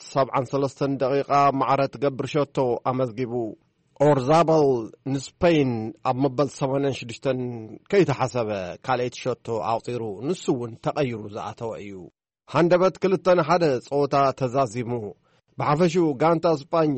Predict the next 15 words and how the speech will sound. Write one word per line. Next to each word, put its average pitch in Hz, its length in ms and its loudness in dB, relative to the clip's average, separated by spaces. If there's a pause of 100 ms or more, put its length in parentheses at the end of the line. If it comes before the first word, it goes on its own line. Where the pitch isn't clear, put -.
ንዝዓዘዘ 131 580 -2 (120)
ግዜ 120 180 -10 (280)
እቲ 131 200 -6
ግጥም 151 380 -4 (180)
ዓብሊላቶ 139 460 0 (100)
ነይራ፣ 147 200 2 (220)
ስሳን 160 420 0
ሽዱሽተን 131 560 -4
ሚእታዊ። 120 420 -2 (800)
ብዝኾነ 160 460 2
ናይ 131 240 0
ሎም 135 200 2
ዘበን 131 340 -2
ጽዋዕ 123 280 -4
ኣውሮጳ 120 400 -2